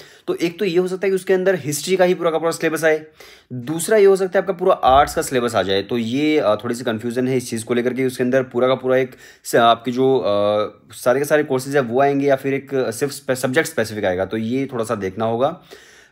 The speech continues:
अ, तो मुझे लग रहा है कि इसी तरह आपका, आपका सेक्शन ए and सेक्शन बी होने वाला है। यहाँ पर एक और बड़ी कन्फ्यूजन है,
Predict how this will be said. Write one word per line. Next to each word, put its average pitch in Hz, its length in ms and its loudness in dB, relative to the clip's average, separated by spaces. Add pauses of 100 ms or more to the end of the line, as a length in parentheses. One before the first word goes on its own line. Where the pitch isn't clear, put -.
अ, 110 300 4
तो 113 240 -4
मुझे 139 160 -2
लग 151 80 2
रहा 151 100 4
है 151 60 2
कि 156 100 -4
इसी 131 280 -4
तरह 151 140 2
आपका, 139 360 0
आपका 135 220 2
सेक्शन 131 340 -4
ए 131 120 2
and 131 100 -2
सेक्शन 117 260 -4
बी 123 80 0
होने 104 200 -2
वाला 95 200 2
है। 104 60 2
यहाँ 131 160 2
पर 151 100 2
एक 156 160 0
और 151 300 0
बड़ी 151 180 2
कन्फ्यूजन 156 420 -2
है, 165 140 0